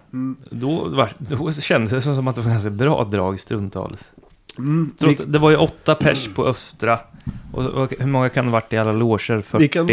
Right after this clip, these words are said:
Speaker 1: vi kan slänga in att du och jag hade vunnit biljetter från Peking Fans. Och
Speaker 2: Mm.
Speaker 1: Peking Fans hade en, en loge där uppe.
Speaker 2: Mm.
Speaker 1: Så vi var inte en utav de åtta på självaste
Speaker 2: Nej.
Speaker 1: läktaren på Östra, utan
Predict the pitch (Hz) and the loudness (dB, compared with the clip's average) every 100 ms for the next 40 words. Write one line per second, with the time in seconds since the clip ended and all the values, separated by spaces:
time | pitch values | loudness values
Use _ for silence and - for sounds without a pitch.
0 | - - 156 175 160 165 175 180 175 170 | 0 2 2 4 4 4 6 4 4 2
1 | 165 - 143 151 156 151 - 147 139 131 | 2 -2 2 4 4 0 0 -2 0 0
2 | 120 120 120 123 120 131 123 113 123 120 | 0 -2 -2 -2 0 2 0 0 -4 -4
3 | - 123 127 123 - - 120 123 113 - | -8 -4 -2 -2 -4 -8 -6 -6 -6 -4
4 | 127 120 107 127 113 - - - - 127 | -2 -2 0 -2 -2 -8 -12 -12 -4 0
5 | 113 123 127 131 123 110 120 110 113 123 | 2 2 0 0 0 0 -4 -4 -8 -6
6 | 117 113 110 - _ _ 131 123 117 123 | -4 -6 -8 -14 _ _ -4 -2 -2 0
7 | 135 120 - - 117 117 - 104 - 113 | 0 0 -6 -8 -8 -8 -10 -14 -12 -8
8 | 101 95 - - - 135 139 147 131 - | -6 -8 -14 -20 -6 0 4 4 2 2
9 | 135 127 117 123 117 117 - - 117 - | 2 2 0 0 0 -2 -6 -6 -6 -4
10 | 123 110 - _ - - 127 113 107 113 | -6 -6 -10 _ -16 -2 0 0 -4 -8
11 | - 127 117 123 117 107 98 - 123 120 | -6 -6 -2 0 2 0 -2 -4 -2 -2
12 | 120 - 127 120 113 _ _ 143 127 123 | -4 -4 -4 -4 -6 _ _ 0 0 0
13 | 117 113 | -2 -4